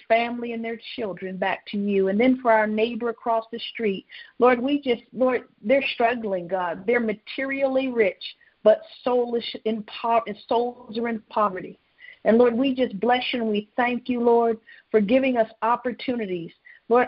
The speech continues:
I don't know why they love us. I don't know why they always want us in your presence, except that we have been bread to hungry souls and we have been light in their darkness,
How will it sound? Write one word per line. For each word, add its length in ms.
I 180
don't 220
know 180
why 440
they 240
love 340
us. 160
I 160
don't 180
know 160
why 340
they 240
always 460
want 200
us 80
in 180
your 220
presence, 460
except 480
that 120
we 180
have 260
been 340
bread 460
to 100
hungry 540
souls 360
and 200
we 160
have 180
been 320
light 380
in 220
their 180
darkness, 500